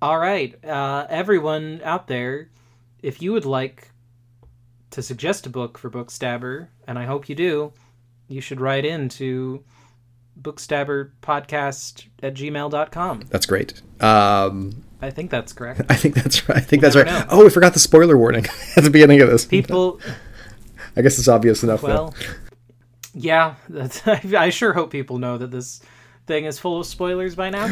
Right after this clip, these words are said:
Speaker 2: One thing I have to say is, uh, there, I looked at a bunch of different book covers for, uh, Double Whammy, which I read as an ebook.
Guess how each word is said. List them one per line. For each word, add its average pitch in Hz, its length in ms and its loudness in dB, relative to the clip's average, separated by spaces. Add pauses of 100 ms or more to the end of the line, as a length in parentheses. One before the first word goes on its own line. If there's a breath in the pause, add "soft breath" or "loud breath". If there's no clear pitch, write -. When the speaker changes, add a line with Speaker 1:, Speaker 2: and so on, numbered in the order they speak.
Speaker 2:
One 214 140 0
thing 240 120 4
I 196 40 6
have 202 120 6
to 175 80 2
say 165 120 8
is, 135 120 6
uh, - 520 -4
there, 143 220 6
I 139 80 6
looked 156 180 2
at 147 60 6
a 127 40 4
bunch 123 200 2
of 123 60 2
different 113 560 -2
book 110 120 -4
covers 139 380 2
for, 117 400 2
uh, 104 180 0
Double 107 260 4
Whammy, 104 280 0
which 110 140 0
I - 20 2
read 101 180 2
as 107 100 -2
an 98 100 -4
ebook. 110 340 -6